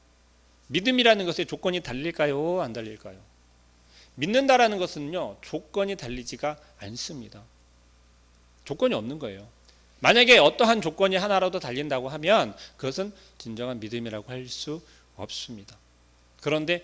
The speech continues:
이미 말씀드린 것처럼 우리 함께 읽은 본문에서처럼 뭐라고요?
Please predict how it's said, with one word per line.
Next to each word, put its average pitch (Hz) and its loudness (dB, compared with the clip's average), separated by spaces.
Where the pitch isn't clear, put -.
이미 170 0
말씀드린 135 -2
것처럼 117 -8
우리 151 0
함께 196 0
읽은 147 0
본문에서처럼 135 -6
뭐라고요? 156 2